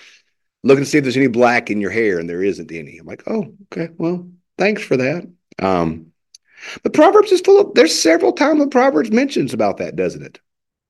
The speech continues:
And today, "Listen to your father who begot you, and do not despise your mother when she is old."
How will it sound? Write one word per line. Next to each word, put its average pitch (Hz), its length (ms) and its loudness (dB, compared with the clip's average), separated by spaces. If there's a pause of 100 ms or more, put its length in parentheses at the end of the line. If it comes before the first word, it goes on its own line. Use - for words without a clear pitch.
(120)
And 190 160 0
today, 247 520 2 (840)
"Listen 240 240 2
to 294 60 2
your 262 100 2
father 240 300 2
who 226 80 2
begot 220 420 0
you, - 120 -12
and - 1300 -20
do 170 80 4
not 220 160 4
despise 202 520 2
your 175 100 0
mother 180 260 0
when 131 120 -6
she 90 160 -8
is 85 120 -4
old." 80 360 -8